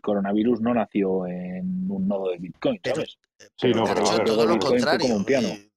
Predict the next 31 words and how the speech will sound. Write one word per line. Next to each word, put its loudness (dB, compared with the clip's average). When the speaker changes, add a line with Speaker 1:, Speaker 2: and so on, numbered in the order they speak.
Speaker 2:
de -4
hecho, -4
ahí -8
quería -6
decir -6
antes, -6
cuando -8
estabas -6
hablando, -10
eh, -16
Emilio, -16
y -12
tú, -10
al -10
respecto -14
de -8
los -8
precios, -14
los -8
precios -6
también -10
hay -12
que -8
fijarse -8
en -8
el -8
volumen, -12
que -20
un, -16
algo -6
pi-, -12